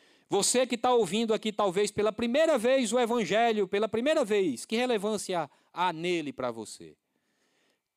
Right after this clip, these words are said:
Creia em Jesus e veja os céus se abrirem sobre sua vida. Não é de graça que Jesus termina com os versos cinquenta e cinquenta e um. Olha aí, coloca aí.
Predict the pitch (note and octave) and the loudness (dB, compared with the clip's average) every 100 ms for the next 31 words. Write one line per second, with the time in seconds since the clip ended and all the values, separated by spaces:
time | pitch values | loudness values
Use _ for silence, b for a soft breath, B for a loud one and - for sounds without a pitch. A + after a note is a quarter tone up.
0 | - F3+ G3+ F#3 C#3 A2+ C#3 C#3 C3+ A#2+ | -2 2 4 4 2 0 0 -2 -2 -4
1 | A#2+ D#3+ D3+ C#3 A#2+ D3 C3 A#2+ - C3+ | -2 -4 -4 -6 -4 -4 -4 -10 -6 -4
2 | C3+ - - B2 G2+ A#2+ D#3+ C#3 G#2 F2 | -4 -4 -6 -8 -4 -4 -2 -4 -6 -14
3 | - G#2+ G#2 - A2 F#2+ F2+ E2 - _ | -12 -10 -10 -10 -10 -10 -12 -20 -20 _
4 | _ - B2 C3 B2 C3+ - - B2 A#2 | _ -8 -6 -6 -4 -4 -6 -12 -8 -8
5 | A#2+ A#2+ - A2 A#2 C#3+ D#3+ D#3+ b b | -8 -8 -6 -6 -4 -6 -4 -8 b b
6 | b b C#3 C3 A2 B2+ C#3 - A2+ - | b b -8 -8 -4 -4 -4 -6 -10 -8
7 | A#2+ _ - D#3 D3+ C#3 - B2 - A#2 | -10 _ -4 -4 -6 -12 -12 -14 -12 -12
8 | A2 G2 D#2+ F2+ A#2 A#2 F#2+ - _ _ | -12 -14 -14 -10 -8 -6 -10 -16 _ _
9 | _ _ _ - A2+ - A2+ | _ _ _ -6 -6 -4 -6